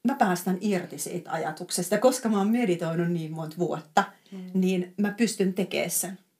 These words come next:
Speaker 1: Että mä pystyn päästämään siitä ajatuksesta irti. Tarkoittaa ihan sitä, että mä tuon huomion johonkin muualle.
Speaker 2: Mm.
Speaker 1: Ja
Speaker 2: Eli
Speaker 1: usein
Speaker 2: korvaat sen
Speaker 1: mä
Speaker 2: tavallaan
Speaker 1: korvaan sen jollain
Speaker 2: Joo.
Speaker 1: muulla. Joo, yksi, äh, esimerkiksi tosi voimakas, äh, ja voimallinen keino itsellä on se, että mä maadotun tai juurun.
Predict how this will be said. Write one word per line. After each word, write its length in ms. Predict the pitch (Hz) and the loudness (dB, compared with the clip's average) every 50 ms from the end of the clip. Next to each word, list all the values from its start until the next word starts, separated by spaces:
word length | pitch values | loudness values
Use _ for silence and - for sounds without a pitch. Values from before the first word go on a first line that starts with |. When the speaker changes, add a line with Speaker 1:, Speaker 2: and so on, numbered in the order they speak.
| _ _ _ | _ _ _
Speaker 1:
Että 140 | 185 180 214 | -2 0 0
mä 60 | 190 | 0
pystyn 420 | - 226 208 - - - 175 175 | 2 0 0 0 0 -2 -2 0
päästämään 580 | - 165 165 156 156 - - 160 156 156 160 165 | 0 0 0 0 -2 -4 -6 -8 -6 -6 -6 -4
siitä 220 | 165 156 160 160 | -4 -4 -2 -2
ajatuksesta 560 | 160 160 160 165 - - - - - - - - | -2 -2 -4 -6 -8 -10 -8 -8 -8 -8 -10 -10
irti. 200 | - - 175 185 | -6 -6 0 2
Tarkoittaa 440 | - 214 190 - 190 185 - 269 | 4 4 4 2 0 0 0 2
ihan 120 | 254 262 226 | 2 2 2
sitä, 200 | - 262 - 214 | 2 2 2 2
että 100 | 190 220 | 4 4
mä 80 | 233 | 2
tuon 220 | 233 277 269 254 247 | 2 2 2 2 4
huomion 480 | 269 277 240 202 185 175 170 170 180 | 4 2 2 2 2 2 0 0 0
johonkin 400 | 185 185 185 208 226 226 254 214 | 0 0 0 -2 -2 -2 0 0
muualle. 500 | 185 175 156 147 147 156 - - 185 185 - _ _ _ _ _ - | 0 0 -2 -4 -6 -8 -8 -8 -10 -12 -14 _ _ _ _ _ -8
Speaker 2:
Mm. 200 | 208 196 185 175 - | -8 -6 -8 -6 -2
Speaker 1:
Ja 340 | - 190 190 185 180 - - - | 0 2 2 2 2 0 0 -2
Speaker 2:
Eli 120 | - 196 - | -2 0 6
Speaker 1:
usein 220 | - - 285 247 | 8 8 8 8
Speaker 2:
korvaat 320 | 233 214 190 175 160 - - | 8 6 4 2 2 2 0
sen 140 | 190 165 - | -2 -2 -4
Speaker 1:
mä 60 | - - - | -4 -6 -4
Speaker 2:
tavallaan 240 | - - 359 370 370 415 415 415 415 381 | 6 8 8 8 8 6 4 4 4 4
Speaker 1:
korvaan 320 | 370 247 269 262 247 247 | 4 6 6 6 6 6
sen 180 | 262 233 226 233 | 4 2 4 4
jollain 340 | 240 233 208 202 196 196 | 4 4 4 4 4 4
Speaker 2:
Joo. 160 | 190 185 180 170 | 4 4 4 2
Speaker 1:
muulla. 240 | 160 160 160 185 180 - | 2 0 -2 -4 -4 -2
Joo, 280 | - 277 247 196 170 - | 4 6 6 6 4 2
yksi, 340 | - 339 349 359 - - - | 2 4 4 4 2 0 2
äh, 140 | 151 233 220 - | 2 2 4 4
esimerkiksi 400 | 233 240 240 247 240 240 233 - | 2 2 2 2 2 2 2 2
tosi 260 | 277 269 247 226 190 | 0 4 4 4 4
voimakas, 520 | 196 196 180 175 175 170 170 175 - - - - - - - - - - _ - | 6 4 4 4 4 2 2 2 0 -2 -4 -8 -14 -20 -20 -20 -20 -8 _ 4
äh, 280 | 196 190 185 180 180 196 | 6 6 6 6 4 6
ja 60 | 208 | 6
voimallinen 500 | 254 247 220 190 175 170 175 170 175 170 | 6 4 4 4 4 4 4 4 4 4
keino 240 | 180 175 180 180 175 | 4 2 2 2 0
itsellä 280 | 214 190 185 165 165 160 | 0 0 0 0 0 -2
on 80 | 165 | -2
se, 160 | 165 - 180 165 151 | 0 0 0 0 0
että 280 | 151 156 - - 160 160 - | -2 -2 -2 -2 -2 0 0
mä 160 | 196 196 196 | 2 2 2
maadotun 600 | 202 208 202 196 170 156 151 151 151 165 170 170 170 | 4 2 2 2 0 0 -2 -2 -4 -2 -4 -2 0
tai 160 | 165 160 170 170 | 0 0 0 0
juurun. 680 | 175 190 175 160 165 170 170 180 196 220 233 247 | 0 0 -2 -2 -2 -4 -2 0 0 0 0 0